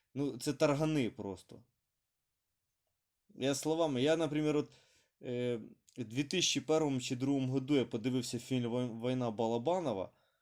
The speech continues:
Мені щось казалося, якось в цьому знаходив як-, якісь, якісь інтересні історії. Ну там же, подивися, там же тип-, типічна тема окупанта. Чувак за-, заліз на, в чужу страну, там когось постріляв,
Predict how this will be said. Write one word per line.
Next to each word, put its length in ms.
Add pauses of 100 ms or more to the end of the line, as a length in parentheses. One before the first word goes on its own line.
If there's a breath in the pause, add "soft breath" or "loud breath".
(420)
Мені 380
щось 240
казалося, 680 (220)
якось 420
в 80
цьому 320
знаходив 480
як-, 260
якісь, 400
якісь 480
інтересні 840 (240 loud breath)
історії. 680 (240 soft breath)
Ну 140
там 180
же, 100
подивися, 440
там 200
же 140 (180)
тип-, 300
типічна 520
тема 340
окупанта. 720 (800)
Чувак 520
за-, 400
заліз 500
на, 100
в 100
чужу 360
страну, 580 (380)
там 260
когось 340
постріляв, 800